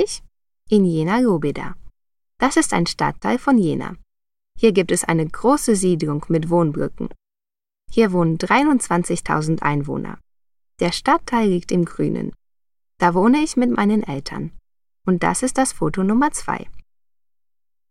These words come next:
Hier sehen wir ein Hochhaus. Es steht im Zentrum von Jena.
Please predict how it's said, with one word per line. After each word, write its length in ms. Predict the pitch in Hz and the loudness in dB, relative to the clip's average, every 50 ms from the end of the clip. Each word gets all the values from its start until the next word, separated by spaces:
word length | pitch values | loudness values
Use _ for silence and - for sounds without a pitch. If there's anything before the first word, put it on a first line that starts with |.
| _ _ _ _ _ _ | _ _ _ _ _ _
Hier 160 | 302 330 339 | 2 4 4
sehen 300 | 285 233 196 196 196 196 | 4 4 4 4 4 4
wir 100 | 208 208 | 2 2
ein 240 | 214 226 240 - - | 2 2 2 2 0
Hochhaus. 560 | 180 156 160 - - - - - - - - - - - _ _ _ _ _ - | -2 -2 -2 -2 -4 -4 -4 -4 -8 -10 -12 -16 -20 -20 _ _ _ _ _ -2
Es 140 | 196 190 - | -2 -2 0
steht 200 | - 202 190 - | 0 0 2 2
im 160 | 175 170 170 | 2 0 2
Zentrum 380 | - 208 214 226 - 302 285 | 2 0 0 2 2 2 0
von 160 | 269 - 240 202 | 2 4 2 2
Jena. 380 | 165 160 156 156 156 139 - | 2 0 -4 -4 -6 -8 -12